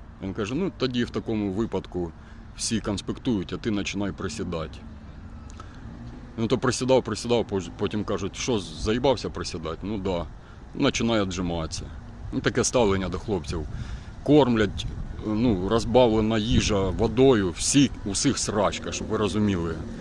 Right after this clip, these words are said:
Взагалі, антисанітарія, немає мити води, немає ніякого миючого засобу, ні, ну, ніде нічого не надається. Ті всі бачки миються без всяких миючих засобів. Постійно люди, е, розлад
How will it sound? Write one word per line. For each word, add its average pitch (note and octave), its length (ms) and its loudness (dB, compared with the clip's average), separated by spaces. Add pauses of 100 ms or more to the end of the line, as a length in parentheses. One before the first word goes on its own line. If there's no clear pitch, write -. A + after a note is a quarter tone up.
(380)
Взагалі, C3 520 6 (840)
антисанітарія, B2 1000 4 (120)
немає A#2 600 2 (440)
мити B2 640 6
води, A#2+ 520 4
немає A#2 460 4
ніякого A#2 480 2
миючого A#2+ 520 4
засобу, F#2+ 600 0
ні, G2 240 -2
ну, G#2+ 200 0
ніде A2 340 2
нічого B2 340 2
не B2 100 2
надається. A2+ 720 0
Ті A#2+ 160 -2
всі A#2+ 200 0
бачки A#2+ 460 0 (340)
миються A#2+ 440 6
без A2+ 200 0
всяких B2+ 520 0
миючих A#2+ 460 2
засобів. F2+ 580 0
Постійно B2 540 0
люди, A#2+ 340 2
е, G#2+ 60 0 (500)
розлад A#2+ 640 4